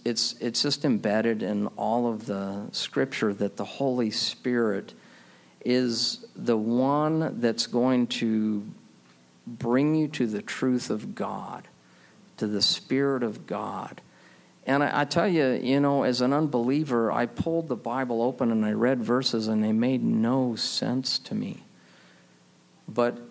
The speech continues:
when I accepted Jesus Christ, I received the Holy Spirit. And a note in the thing, uh,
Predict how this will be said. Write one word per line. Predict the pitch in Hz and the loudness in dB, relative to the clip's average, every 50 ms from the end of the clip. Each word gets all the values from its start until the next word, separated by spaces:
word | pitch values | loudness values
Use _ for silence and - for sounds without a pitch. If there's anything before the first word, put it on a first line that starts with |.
| - - - | -16 -8 -2
when | 127 131 135 135 | 2 2 4 4
I | 139 135 135 | 4 2 2
accepted | 127 117 - - 139 135 135 - 131 110 | 2 2 2 2 0 0 0 0 -2 -2
Jesus | - - 127 127 131 - 110 104 - | 0 0 2 2 2 0 -2 -4 -4
Christ, | - - 127 135 131 131 - - | -4 -2 -2 0 -2 -2 -2 -2
I | 107 | -2
received | 101 101 104 - - 127 123 117 110 110 | 0 0 -2 -2 0 0 0 -2 -2 -2
the | 107 107 | -4 -2
Holy | 104 110 117 107 107 101 | -2 0 0 0 -2 -2
Spirit. | - - - 190 190 156 110 - - - - - - | -4 -4 -2 -2 0 0 -2 -2 -6 -10 -10 -4 0
And | 123 123 123 123 120 - | 2 2 2 2 0 -2
a | - 120 | 0 2
note | 120 123 135 160 190 190 160 | 2 4 4 4 2 2 2
in | 143 127 123 | 2 2 2
the | 113 | 0
thing, | 104 - - 123 123 123 117 | 0 0 0 0 2 2 0
uh, | 110 92 85 - - - | 0 0 -2 -2 -4 -6